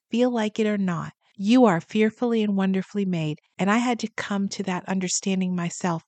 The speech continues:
I don't know why it's so hard to realize that God does good work. We may have messed up a few things here and there. I may have torn some things up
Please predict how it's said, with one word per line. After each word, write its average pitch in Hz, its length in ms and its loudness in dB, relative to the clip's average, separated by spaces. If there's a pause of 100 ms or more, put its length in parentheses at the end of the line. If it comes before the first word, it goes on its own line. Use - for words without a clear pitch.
(480)
I - 120 4
don't - 140 -6
know 330 80 6
why 190 280 4
it's 147 220 -4
so 190 220 2
hard 175 380 -2
to - 180 -2
realize 190 640 -2
that 165 160 -4 (360)
God 262 240 4
does 208 240 6
good 190 200 4
work. 170 480 -2 (480)
We 277 240 6
may 220 240 2
have 208 260 -2
messed 185 340 0
up 208 160 0
a 202 40 0
few 202 240 0
things 190 320 -2
here 185 220 0
and 185 180 2
there. 170 300 -2 (120)
I 220 240 4
may 208 240 2
have 196 280 -4 (500)
torn 214 320 4
some 233 220 4
things 226 360 4
up 156 160 2